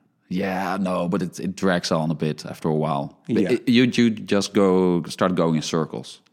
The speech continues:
Speaker 1: Like, you, they, not to talk too long about Casino, but at one point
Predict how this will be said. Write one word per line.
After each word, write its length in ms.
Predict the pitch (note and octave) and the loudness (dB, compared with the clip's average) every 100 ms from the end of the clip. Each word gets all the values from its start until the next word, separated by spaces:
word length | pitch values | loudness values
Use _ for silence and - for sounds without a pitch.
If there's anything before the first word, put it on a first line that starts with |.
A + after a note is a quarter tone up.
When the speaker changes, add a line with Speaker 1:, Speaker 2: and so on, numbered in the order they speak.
| - | -4
Speaker 1:
Like, 180 | D#2 - | -4 -2
you, 140 | D#2 - | -4 -2
they, 440 | F2 E2+ E2 E2 D2+ C2+ - _ | 0 2 4 2 -2 -6 -10 _
not 280 | - D2+ E2 | -10 -4 -4
to 140 | E2 D#2+ | -2 -4
talk 240 | - E2 | -2 -2
too 120 | - | 0
long 180 | F2+ E2+ | 2 2
about 200 | D#2 D#2+ | 2 0
Casino, 400 | - F2 D#2+ F2 F#2+ | -2 -4 -2 -2 -2
but 180 | E2+ | -4
at 80 | F2+ | -2
one 220 | E2 E2+ D#2+ | 0 2 2
point 400 | E2+ D#2+ D#2+ | 2 0 -2